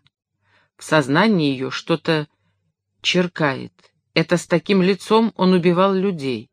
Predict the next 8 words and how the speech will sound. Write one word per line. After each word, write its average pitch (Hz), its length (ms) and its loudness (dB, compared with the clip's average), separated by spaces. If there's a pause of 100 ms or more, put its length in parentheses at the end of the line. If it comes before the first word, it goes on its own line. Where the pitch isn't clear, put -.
(800)
Потом 180 380 2
она 180 180 4
видит, 175 540 -2 (240)
как 147 240 0
обеими 175 440 4
руками 180 460 2
он 160 160 -2
срывает, 160 720 0